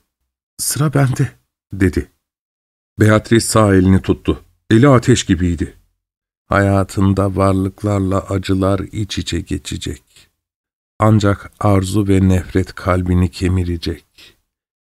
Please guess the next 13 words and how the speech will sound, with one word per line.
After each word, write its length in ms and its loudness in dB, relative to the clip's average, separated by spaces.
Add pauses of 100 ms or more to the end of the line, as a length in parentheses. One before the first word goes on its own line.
(200)
Elinde 500 0
cinayetin 720 0
kılıcı 460 0
olacak 800 -2 (440)
ve 140 2
hayatındaki 1080 0 (100)
alçaltıcı 840 -2
şeylerin 720 0
intikamı 880 0 (100)
kurbanının 840 2
kanıyla 600 0
ödenmiş 720 -2
olacak." 720 -8